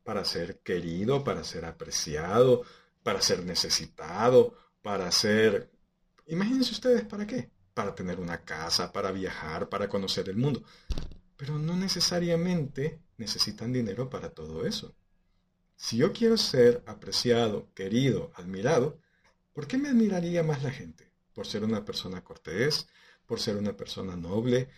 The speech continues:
¿Por cumplir siempre mi palabra? ¿Por qué me admiraría más la gente? Entonces, creo que es importante entender que estos conceptos que a nosotros nos han dado de riqueza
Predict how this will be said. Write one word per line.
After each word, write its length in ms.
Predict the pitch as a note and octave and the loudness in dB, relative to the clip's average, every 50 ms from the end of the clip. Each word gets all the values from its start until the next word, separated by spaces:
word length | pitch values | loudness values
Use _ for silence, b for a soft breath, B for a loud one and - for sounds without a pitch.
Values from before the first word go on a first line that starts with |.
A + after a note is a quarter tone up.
| b b b | b b b
¿Por 160 | - A#2+ A#2 | -2 -2 0
cumplir 300 | - A2 G#2 G#2+ G2+ G2+ | 0 -6 -6 -6 -4 -4
siempre 260 | - G#2+ F#2+ - F#2 | -4 -4 -4 -6 -10
mi 140 | F2 F2 E2+ | -12 -12 -14
palabra? 760 | - - D#2 D#2 E2 F#2 A2 A#2+ B2 B2 B2 B2 C3 - - _ _ _ _ _ _ _ _ _ | -14 -12 -10 -6 -2 2 6 8 10 10 10 8 4 -2 -8 _ _ _ _ _ _ _ _ _
¿Por 120 | D#3 D#3 | -4 -2
qué 120 | - C4 C4+ | 0 -2 0
me 80 | C4+ | 2
admiraría 520 | B3+ A3 G3+ F3+ D#3 D3 C#3+ D3+ D3+ D3+ C3+ | 4 4 4 2 2 -2 -2 0 0 0 0
más 220 | C3 C3 B2+ - | 0 -2 -2 -4
la 80 | A#2 G2+ | -8 -8
gente? 320 | G#2 G2 D#2+ D#2+ - _ _ _ _ _ _ _ _ _ b b b b b b b b b | -8 -10 -10 -12 -14 _ _ _ _ _ _ _ _ _ b b b b b b b b b
Entonces, 720 | D#3 E3 E3+ A3+ A3 A3+ A3 A#3+ A#3+ A#3+ A#3+ - - - _ _ | -4 2 4 6 6 6 8 6 6 6 4 0 -2 -4 _ _
creo 260 | - F3+ G#3+ A#3+ B3 B3 | -2 4 6 6 6 8
que 100 | A#3+ A#3 | 6 4
es 120 | A#3 B3 | 6 8
importante 960 | A#3+ A3+ A3 - E3+ D#3+ D#3+ - F3 F#3 G3+ F#3+ F3+ - G#2+ G2 - - - _ _ _ | 4 4 6 4 2 2 2 -2 -4 -4 -4 -4 -4 -6 -6 -8 -8 -8 -12 _ _ _
entender 800 | A2+ A2+ A2 G#2+ - A2 G#2+ G#2+ G#2 A2 C#3+ E3 E3 D#3+ - _ _ _ _ _ _ _ _ _ _ _ _ | -8 -8 -8 -6 -6 -6 -4 -2 0 6 6 6 6 4 -4 _ _ _ _ _ _ _ _ _ _ _ _
que 100 | - C3+ | 0 2
estos 360 | C3+ D#3 A3+ A#3 - B3 A#3+ | 4 4 4 4 2 0 0
conceptos 640 | - A#3 G#3+ G3+ G#3 - G#3 G3+ - - E3 D#3+ D#3 | 0 0 0 0 2 2 0 0 0 -4 -4 -4 -2
que 120 | - A#2+ | -2 -2
a 40 | A2 | -2
nosotros 380 | G#2+ G#2 - D3 D3 D#3+ D#3+ D#3 | -2 -2 -2 -2 0 0 0 0
nos 180 | D3+ C#3 - | 0 0 -2
han 100 | C#3+ C#3+ | -4 -2
dado 300 | C3+ C3+ C#3 C#3 C#3 C3+ | 0 0 2 2 2 4
de 140 | B2+ A#2 A2+ | 2 2 2
riqueza 580 | - B2+ A#2 - G#2 F#2 - - G2+ G2+ G2 | 0 -4 -6 -6 -8 -8 -8 -8 -10 -12 -14